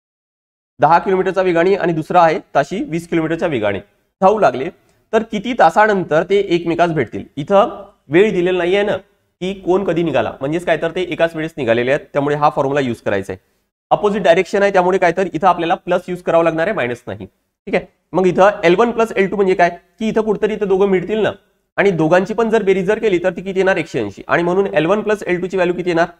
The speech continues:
एकशे ऐंशी. एस वन अपोझिट डायरेक्शन असल्यामुळे, विरुद्ध बाजू असल्यामुळे आपल्याला प्लस यूज करायचंय.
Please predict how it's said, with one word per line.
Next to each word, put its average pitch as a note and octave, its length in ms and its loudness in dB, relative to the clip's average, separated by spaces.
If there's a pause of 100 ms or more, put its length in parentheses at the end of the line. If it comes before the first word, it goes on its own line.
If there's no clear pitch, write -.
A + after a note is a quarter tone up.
(300)
एकशे C3 240 -8
ऐंशी. G#2 240 -8 (580)
एस G#3+ 200 0
वन E3 180 4 (200)
अपोझिट G3+ 360 0
डायरेक्शन F#3+ 440 0
असल्यामुळे, E3 340 0
विरुद्ध F3+ 260 -2
बाजू F3 240 2
असल्यामुळे F3 280 -2
आपल्याला F3 220 0
प्लस E3+ 320 0
यूज F3+ 120 -6
करायचंय. F3 400 0